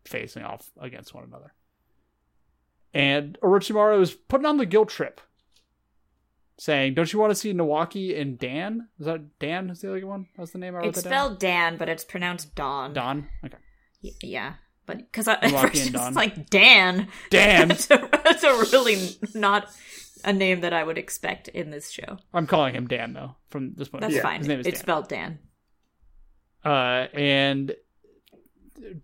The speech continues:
Speaker 1: at this point, it is very clear that Tsunade is extremely tempted to take him up on this offer.
Speaker 2: Well, she's just kind of looking down and looks very, like, sad.
Speaker 1: Yeah.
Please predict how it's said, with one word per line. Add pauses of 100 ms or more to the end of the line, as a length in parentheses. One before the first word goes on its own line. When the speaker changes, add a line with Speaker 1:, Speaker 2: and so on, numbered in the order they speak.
(480)
Speaker 1:
at
this
point,
it
is
very
clear
that
Tsunade
is
extremely
tempted (220)
to
take
him
up
on
this
offer. (1500)
Speaker 2:
Well,
she's
just
kind
of
looking
down
and
looks
very,
like, (200)
sad. (520)
Speaker 1:
Yeah.